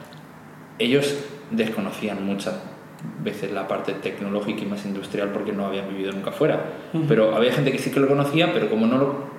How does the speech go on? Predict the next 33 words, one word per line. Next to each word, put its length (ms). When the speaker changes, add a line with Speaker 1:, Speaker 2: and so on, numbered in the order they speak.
Speaker 1:
o 60
sea, 120
sabía 320
de 120
ello, 120
pero 120
como 160
no 100
lo 100
conocía, 400
pues 140
tampoco 340
podía 240
comparar 500
y 140
ellos 260
eran 180
felices 300
con 100
lo 80
que 80
tenían 320
allí. 80
Speaker 2:
O 20
sea, 280
¿tú 180
en 100
el 80
fondo 300
crees 160
que 80
eran 180
felices? 640